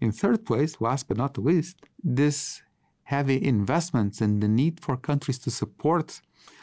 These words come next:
the firms in this sustainable tourism value chains, they need to be put in place along with debt relief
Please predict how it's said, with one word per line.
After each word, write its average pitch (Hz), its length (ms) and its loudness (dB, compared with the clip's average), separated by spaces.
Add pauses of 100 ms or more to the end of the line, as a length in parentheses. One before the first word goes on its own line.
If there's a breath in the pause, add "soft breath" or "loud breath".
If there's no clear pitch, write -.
(160 loud breath)
the 120 100 2
firms 123 380 0
in 113 180 0
this 113 360 0 (400 soft breath)
sustainable 113 760 0
tourism 110 480 0
value 127 280 0
chains, 110 540 -8
they 131 240 2
need 110 300 2
to 104 100 0
be 101 600 -2 (100)
put - 160 -2
in 113 120 2
place 113 340 0
along 110 320 0
with 104 260 0 (640 soft breath)
debt 110 240 -2 (320)
relief 98 840 -4